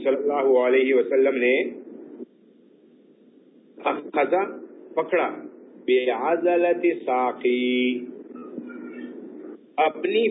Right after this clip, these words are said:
پنڈلی کے گوشت کا کچھ حصہ، میری پنڈلی کے گوشت کا حصہ، او ساقه، یا اپنی پنڈلی کے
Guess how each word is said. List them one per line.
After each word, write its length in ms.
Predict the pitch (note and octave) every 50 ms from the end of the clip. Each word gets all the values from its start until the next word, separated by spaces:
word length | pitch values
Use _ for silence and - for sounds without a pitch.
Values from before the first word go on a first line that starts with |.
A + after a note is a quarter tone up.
| - - -
پنڈلی 400 | C3 D3+ D#3+ E3 F#3 G#3 B3 A#3+ - -
کے 100 | - D#3+ C3+ - -
گوشت 380 | B2+ C#3 C#3+ C#3+ C3 - - - -
کا 100 | C#3 B2 - -
کچھ 160 | - - - - D3
حصہ، 300 | C3 B2+ A#2+ A#2+ A2 G2 E2+ - - - - - - - - - - - - _ _ - _ _ - - - - - - - - - - - - - - - - -
میری 380 | - C4+ E4+ G#4+ - - - - - - - - - - - - -
پنڈلی 480 | A#2 - - - - E3 D#3 D3+ D3 - B2
کے 120 | - - - - - - - - - - - - - - - A#2+
گوشت 260 | C#3+ C#3 C#3 - -
کا 80 | C3 A#2 A2+
حصہ، 240 | A2 - - A2 - - - - - - - - - - - - - E3
او 80 | F#3 F#3+ F#3 F3+ -
ساقه، 640 | D#3 E3 F3 F#3 F#3+ - - - D3 B2+ A#2+ A#2 A#2+ B2 C#3+ D3 C3 A#2 - - - - - - - - A2+ C3+
یا 80 | C#3 C#3+ - -
اپنی 260 | C#4+ - B3+ C4+ C4
پنڈلی 400 | - - F3+ F3 D#3 D3+ D3+ C#3+
کے 220 | - - B2+ B2